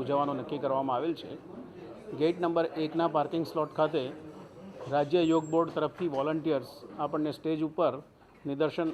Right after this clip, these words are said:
આપશે અને એના મુજબ સમગ્ર ત્યાં હાજર ઉપસ્થિત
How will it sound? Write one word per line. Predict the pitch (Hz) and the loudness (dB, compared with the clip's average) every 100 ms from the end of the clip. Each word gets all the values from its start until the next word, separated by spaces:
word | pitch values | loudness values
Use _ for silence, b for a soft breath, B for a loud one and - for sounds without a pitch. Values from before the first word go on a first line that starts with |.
| 147 | 0
આપશે | 147 - 165 123 135 | -2 -2 -4 -4 -6
અને | 139 - 147 | -8 -6 -2
એના | 160 156 | 0 0
મુજબ | 147 147 - - | 2 0 -2 -10
સમગ્ર | 143 139 151 151 156 151 - | -6 -4 -2 0 0 -2 -8
ત્યાં | 151 143 127 | -4 -2 0
હાજર | 131 147 139 | 0 0 -2
ઉપસ્થિત | 131 135 - 147 | -6 -6 -6 -8